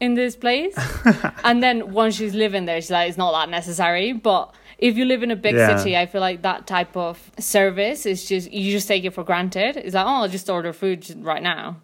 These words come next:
Speaker 2: Yeah, and I feel like when you can't, and we're gonna talk about another example of this later, but when you can't get something quickly, <laughs> whether it's a taxi or something else, you're like, "Oh, this is terrible."
Speaker 1: Oh, yeah.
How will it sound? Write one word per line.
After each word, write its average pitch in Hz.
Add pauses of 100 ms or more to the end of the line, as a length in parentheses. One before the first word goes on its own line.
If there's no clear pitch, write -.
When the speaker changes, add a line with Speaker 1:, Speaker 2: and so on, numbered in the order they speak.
(140)
Speaker 2:
Yeah, 127
and 127
I 127
feel 135
like 127 (300)
when 120
you 117
can't, 117
and 104
we're 107
gonna 104 (100)
talk -
about 98
another 101
example 92
of 92
this 95
later, 98
but 92
when 117
you 110
can't 110
get 117
something 95 (600)
quickly, 95 (400)
<laughs> -
whether 123
it's 120
a 135
taxi 127
or 110
something 120
else, 107
you're 120
like, 101
"Oh, 120 (440)
this -
is 131
terrible." 190
Speaker 1:
Oh, -
yeah. 208